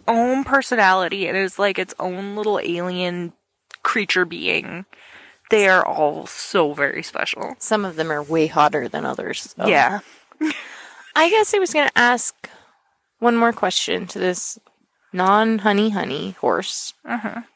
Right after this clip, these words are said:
Speaker 2: What do you wish ranch teens could know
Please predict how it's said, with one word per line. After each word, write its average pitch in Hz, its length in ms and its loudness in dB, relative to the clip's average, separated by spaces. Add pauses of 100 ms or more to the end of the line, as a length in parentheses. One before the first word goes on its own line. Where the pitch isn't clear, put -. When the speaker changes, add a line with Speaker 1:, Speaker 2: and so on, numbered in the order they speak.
(280)
Speaker 2:
What 285 220 2
do 320 120 -4
you 302 220 0
wish 180 580 0 (260)
ranch - 420 -2
teens - 680 -8 (840)
could 180 220 -6
know - 400 -6